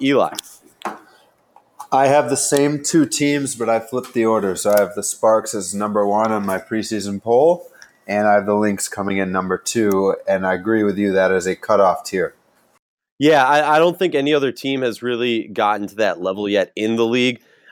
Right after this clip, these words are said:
Speaker 1: Um, I, I can completely understand if someone wants to argue me and say the Sparks are the number one. And, and I mean that completely based off of the offseason. The s-, the moment the, the, the season, the finals ended and the Lynx won, I said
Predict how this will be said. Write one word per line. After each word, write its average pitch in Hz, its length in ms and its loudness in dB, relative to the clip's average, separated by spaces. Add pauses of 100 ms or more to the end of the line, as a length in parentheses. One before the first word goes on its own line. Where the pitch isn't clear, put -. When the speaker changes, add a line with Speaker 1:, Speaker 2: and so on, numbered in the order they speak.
(120)
Speaker 1:
Um, 123 360 2 (120)
I, 131 180 2 (100)
I 127 100 2
can 127 240 -2
completely 165 580 2
understand 139 600 0
if 110 60 -6
someone 131 360 0
wants 120 260 -2
to 113 100 0
argue 117 320 0
me 117 140 0
and 104 140 -2
say 123 160 -4
the 98 100 -8
Sparks 117 460 -4
are 117 40 0
the 107 60 0
number 110 240 0
one. 113 300 -2 (400)
And, 156 200 4
and 165 140 4
I 165 80 4
mean 175 280 2
that 208 200 2
completely 147 540 -2
based 123 340 -4
off 120 240 0
of 110 180 -4
the 104 160 -6
offseason. 92 560 -4 (500)
The 160 160 0
s-, - 220 -2
the 160 180 2
moment 170 500 4
the, 156 200 4
the, 127 480 4
the 117 120 -4
season, 151 480 -2
the 113 80 0
finals 131 500 0
ended 123 320 -2
and 120 140 -2
the 104 80 0
Lynx 117 320 -2
won, 117 240 -2
I 123 160 -2
said 113 340 -2